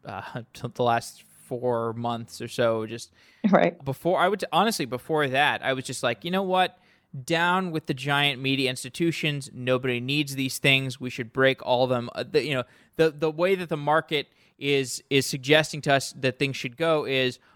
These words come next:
Speaker 1: all the giant media companies should be broken up, and you just have these individual reporters. You have Brad Stone reporting on X. You have Kara Swisher reporting on X. You have John Carreyrou reporting on X. Who needs these giant media institutions? And now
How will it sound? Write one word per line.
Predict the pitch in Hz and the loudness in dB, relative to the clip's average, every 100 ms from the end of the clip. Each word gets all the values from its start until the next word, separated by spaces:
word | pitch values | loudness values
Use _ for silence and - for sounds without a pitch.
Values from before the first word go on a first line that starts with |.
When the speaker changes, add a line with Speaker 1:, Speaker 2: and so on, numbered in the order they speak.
| - | -2
Speaker 1:
all | 147 160 | 2 2
the | 151 | 2
giant | 135 147 143 | 0 0 0
media | 131 135 135 | 0 0 2
companies | 147 131 135 | 2 0 -2
should | - | -4
be | 127 | -8
broken | 117 139 143 139 | 0 0 0 0
up, | 127 123 | 0 0
and | 123 | -2
you | 127 | -4
just | 131 135 | -4 -4
have | 139 127 123 | 2 2 2
these | 127 123 - _ _ _ _ _ | -2 -4 -8 _ _ _ _ _
individual | 185 208 175 156 160 147 139 | -2 0 2 2 0 2 2
reporters. | 131 127 - 143 117 107 | 2 -2 2 2 2 -2
You | 123 | -4
have | 117 - | -4 -4
Brad | 160 160 147 123 | 0 2 2 -2
Stone | - 147 131 | -2 0 0
reporting | 127 151 131 123 | 0 2 4 2
on | 117 | 2
X. | 120 - 127 | 2 2 -4
You | |
have | 113 | -4
Kara | 165 160 | 2 2
Swisher | 147 156 - | 4 -2 -2
reporting | 135 - 143 127 | -2 2 2 2
on | 120 | -2
X. | 131 135 - - - _ _ | 2 2 0 -10 -12 _ _
You | - 131 | -6 -2
have | 131 123 117 117 - _ | 0 2 2 0 -10 _
John | - 160 156 | 0 2 2
Carreyrou | - 156 147 139 135 | 0 2 2 0 -2
reporting | 127 - 143 | -2 2 4
on | 131 127 | 4 0
X. | 123 - | -2 -6
Who | - 233 | -4 -2
needs | 226 185 196 202 156 | 2 2 2 0 -2
these | 156 160 135 | -6 -6 -6
giant | 123 127 135 139 135 | -4 2 4 2 0
media | 127 131 127 104 | -2 -2 -2 -4
institutions? | 117 117 - 110 - 85 104 - | -8 -12 -8 -8 -8 -12 -12 -4
And | 131 127 | -4 -4
now | 127 147 180 180 165 151 | -2 -2 2 2 2 -2